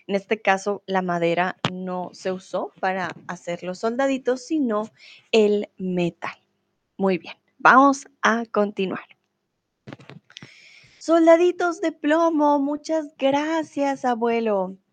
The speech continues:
dijo con alegría el niño tras recibir su regalo. Tras esto, el pequeño fue sacando cuidadosamente uno a uno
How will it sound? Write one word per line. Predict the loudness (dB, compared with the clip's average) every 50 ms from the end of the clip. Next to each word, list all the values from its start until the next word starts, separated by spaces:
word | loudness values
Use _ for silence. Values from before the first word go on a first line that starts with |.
| _ _ -16
dijo | -12 -10 -10 -10 -8 -8 -8 -6
con | -6 -6 -4 -4
alegría | -4 -4 -4 -4 -6 -6 -6 -4 -4 -4 -4 -4 -6 -10 -16 -20 -20 -20 -20 _ _ -2
el | -2 -2 0 -2 -2
niño | -2 -2 -2 -2 -4 -8 -10 -14 _ _ _ _ _ _
tras | 0 2 2 4 2 0
recibir | -4 -6 -8 -10 -8 -10 -10 -8 -6 -6 -8 -8 -10 _ _
su | -20 -14 -10 -8 -6
regalo. | -6 -6 -6 -6 -8 -10 -12 -16 -20 _ _ _ _ _ _ _ _ _ _ _ _ _ _ -20 -20 -20 _ _ _
Tras | 0 0 0 0 2 2
esto, | 2 2 0 -4 -6 -4 -4 -4 -6 _ _
el | -2 0 0 -2
pequeño | -6 -8 -6 -6 -6 -6 -6 -6 -8 -8 -8 -10 -12 _ _ _
fue | _ -10 -8 -8 -6
sacando | -4 -4 -4 -4 -4 _ -4 -4 -2 -2 -2 -4 -4 -4 -6 -8 _ _ _
cuidadosamente | _ -6 -6 -4 -4 -4 -4 -4 -4 -4 -6 -8 -6 -6 -6 -6 -6 -8 -10 -10 -10 -10 -8 -6 -6 -4 -4 -4 -6 -8 -8 -6 -6 -6 -6 -6 _ -20 -20 -20 -20 _ _ _ _
uno | -2 0 0 0 0 0 0 2
a | 4 4 4
uno | 4 2 0 -2 -6 -12